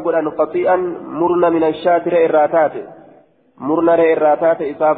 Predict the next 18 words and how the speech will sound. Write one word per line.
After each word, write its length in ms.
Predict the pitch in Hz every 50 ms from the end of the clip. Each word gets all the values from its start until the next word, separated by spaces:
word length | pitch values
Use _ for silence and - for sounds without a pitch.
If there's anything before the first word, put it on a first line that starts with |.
| - 135
godhanii 560 | 143 127 135 135 131 127 123 120 127 156 165 151
jee 140 | 147 135 131
duuba. 300 | 131 131 131 127 131 123 110 95 85 - - - - - - - _ _ _ _ _
وفي 340 | - - 113 - 139 143 147
رواية 380 | 156 160 170 170 170 165 - 156 156 143 131 123 110 92 - - - -
للبخاري: 920 | 123 139 147 147 147 139 147 147 - 160 160 170 175 185 202 208 196 180 165 - - - _ _ _ _ _ _ _ _ 151
"إنا 600 | 165 170 165 165 165 156 143 - 120 113 - - 131 135
نعطيكم 680 | 147 151 147 147 147 160 175 180 170 175 165 156 151 147
ثلاثين 580 | - 143 147 147 143 143 143 165 170 160 151 147
شاة." 340 | - - 156 151 143 147 147 123 113 104 - - -
Re'ee 180 | 139 139 156 156 156
soddom 300 | 135 - - 165 127 123
isinii 260 | - 135 127 123 123
kenninaa. 520 | - 139 123 123 120 120 117 113 113 107 98 - - - - _ _ _ _ _ _ _ _ _ _ _ _ _ _ _ _ _ _ _ _ _ _ _ -
آية. 320 | 139 135 143 139 135 120 104 - - - - - - - - _ _ _ _ _ _ _ _ 135
"قطيعا 460 | 135 135 - 170 170 165 156 170 185
من 260 | 180 165 151 151 147
الشاة." 600 | 147 139 - - - - 170 160 147 - 143